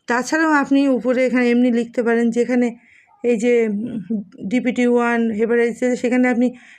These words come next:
দেড় মাসের একটা ঘর করে নিতে পারেন, আড়াই মাসের একটা ঘর করে নিতে পারেন এবং সাড়ে তিন মাসেরও একটা ঘর করে নিতে পারেন যে কী কী পেয়েছে ও। কে লিখে এবার পটপটা-, পটাপট আপনি বসিয়ে দেবেন। তাছাড়া হামের ডোজ এগুলো তো আপনারা সব ঠিকঠাক লিখতে পারবেন। তাহলে এইভাবে ভিটামিন,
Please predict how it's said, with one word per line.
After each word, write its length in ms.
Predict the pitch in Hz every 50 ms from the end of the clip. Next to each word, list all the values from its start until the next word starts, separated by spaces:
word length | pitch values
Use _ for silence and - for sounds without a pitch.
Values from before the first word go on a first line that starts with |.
| _ - 214
দেড় 240 | 190 247 247 247 247
মাসের 300 | 254 254 240 240 262 247
একটা 220 | 240 - - 247
ঘর 200 | 214 175 220 220 208
করে 220 | 214 233 226 220
নিতে 220 | 226 226 214 214 220
পারেন, 260 | 202 220 220 226 220
আড়াই 260 | 214 190 208 226 240
মাসের 260 | 233 233 233 233 214
একটা 220 | 240 226 233 240 226
ঘর 200 | - 220 220 208
করে 180 | 202 - 226 220
নিতে 240 | 214 220 202 226 214
পারেন 220 | 196 233 262 349 392 _ - - - - - _ -
এবং 180 | - 233 226 240 247
সাড়ে 280 | - - 233 220 233
তিন 160 | 240 262 277 269
মাসেরও 300 | 269 277 262 269 302 302
একটা 200 | 285 269 277 - 294
ঘর 200 | 214 175 196 196 190
করে 200 | 185 202 196 196
নিতে 220 | 202 196 180 208
পারেন 260 | 180 208 208 202 214
যে 120 | 196 220 214
কী 160 | 214 - 220 185
কী 80 | 185 202
পেয়েছে 400 | 180 - 185 185 180 175 180 190
ও। 80 | 180 175 175 - _ _ _ _ _ _ _ _ _ _ _ _ _ _ _ -
কে 80 | 247 254 233 233 233
লিখে 280 | 214 220 269 262 - 381
এবার 200 | 427 339 254 240
পটপটা-, 540 | - 233 220 - - 214 196 208 208 185 180 -
পটাপট 300 | 220 208 220 202 240 247
আপনি 180 | 262 220 226 214
বসিয়ে 360 | 156 180 185 180 185 190 175
দেবেন। 220 | 170 175 175 180 180 180 - _ _ _ _ _ _ _
তাছাড়া 240 | - 277 247 294 294
হামের 260 | 262 269 262 269 262
ডোজ 180 | 214 269 262 226
এগুলো 240 | 269 262 226 247 247 247
তো 100 | 254 247
আপনারা 260 | 233 214 233 233 233
সব 180 | 214 - 233 226 -
ঠিকঠাক 320 | - 220 - - 214 208
লিখতে 280 | 208 208 202 185 - 214
পারবেন। 320 | 180 214 208 196 254 349 - _ _ _ _ _ _ _ _ _ _ _ _ 539 523 539 539 539 _ _ _ _ _ _ _ _ _ _ _ _ _ _
তাহলে 180 | - 277 277 285
এইভাবে 340 | 277 302 311 269 277 311 330
ভিটামিন, 460 | 277 240 240 208 262 247 254 294 392